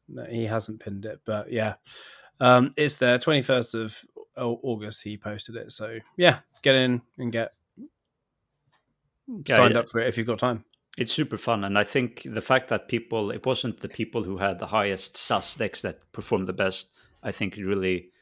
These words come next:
Speaker 2: shows that this Nordic Hexhead format works quite well to balance out even in sealed, and you can get good matchups and, and have mind games and do fun things
Speaker 1: Yeah.
Speaker 2: with that.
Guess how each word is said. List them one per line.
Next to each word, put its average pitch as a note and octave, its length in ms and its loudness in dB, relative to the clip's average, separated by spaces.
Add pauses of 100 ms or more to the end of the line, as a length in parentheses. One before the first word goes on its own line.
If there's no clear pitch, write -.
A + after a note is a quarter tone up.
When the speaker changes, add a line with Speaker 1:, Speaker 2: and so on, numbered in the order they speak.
(160)
Speaker 2:
shows A#2 440 0
that F#2+ 160 -4
this - 320 -6
Nordic G#2 420 -4
Hexhead - 420 -6
format G2+ 540 -6
works F#2+ 380 -4
quite - 260 -4
well G2 200 0
to G2+ 100 -10
balance F#2 400 -4
out F#2 200 -4
even F#2+ 260 -6
in F2 100 -10
sealed, F#2 500 -6
and F#2 140 -8
you F#2 80 -10
can F2+ 180 -10
get F#2 260 -14 (400)
good F#2 160 -6
matchups F#2+ 600 -6
and, D#2+ 140 -14 (340)
and E2 260 -10
have E2+ 220 -6
mind F2 320 -2
games E2+ 340 -6
and F2+ 120 -18 (300)
do F#2+ 120 -6
fun F#2 200 -8
things F#2+ 200 -6
Speaker 1:
Yeah. - 80 -16
Speaker 2:
with G#2+ 80 -14
that. G#2+ 200 -12